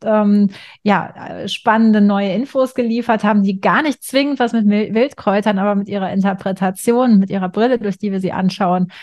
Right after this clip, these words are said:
viel zu tun hatten. Und wir hoffen, dass es gefallen hat. Und wenn dem so ist, dann freuen wir uns natürlich auf eine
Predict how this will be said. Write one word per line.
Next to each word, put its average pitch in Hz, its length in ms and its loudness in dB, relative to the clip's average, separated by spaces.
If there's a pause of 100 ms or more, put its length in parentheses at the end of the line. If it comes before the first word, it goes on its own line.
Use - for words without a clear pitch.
(140)
viel 302 240 2
zu 180 140 -4
tun 180 400 4
hatten. 196 340 2
Und 208 220 2
wir 220 160 2
hoffen, 220 380 2
dass 196 180 0
es 196 240 -4
gefallen 170 640 0
hat. 220 220 -2
Und 202 140 -2
wenn 170 180 0
dem 175 140 -2
so 175 120 -2
ist, - 320 -6
dann 185 120 -2
freuen 196 360 0
wir 202 40 0
uns 190 220 -2
natürlich 190 320 -2
auf 170 100 -2
eine 175 240 -2